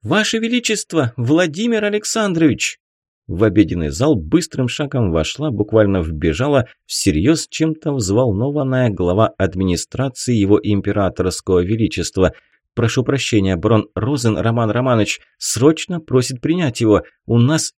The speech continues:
дипломатический кризис, ваше величество. Бальфур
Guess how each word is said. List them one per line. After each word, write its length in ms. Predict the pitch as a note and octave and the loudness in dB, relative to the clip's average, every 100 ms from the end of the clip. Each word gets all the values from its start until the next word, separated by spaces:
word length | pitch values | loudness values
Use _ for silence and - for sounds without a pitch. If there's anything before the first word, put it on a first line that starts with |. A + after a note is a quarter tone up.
| F#2+ | -4
дипломатический 920 | A#2 - B2+ B2+ C3 D3+ D3 - C3+ | -2 0 0 -2 -2 0 -2 0 -4
кризис, 460 | - F#3+ D#3+ - - | -2 -2 0 -2 -4
ваше 320 | A#2+ D#3 D3+ | -2 -2 0
величество. 640 | D#3 C3 G#2+ - A#2+ A2+ - _ - | 0 0 -2 -4 2 2 2 _ -8
Бальфур 800 | G2+ F2+ C#3 B2+ A2+ D3 G3 - | -6 0 2 0 -2 0 0 -2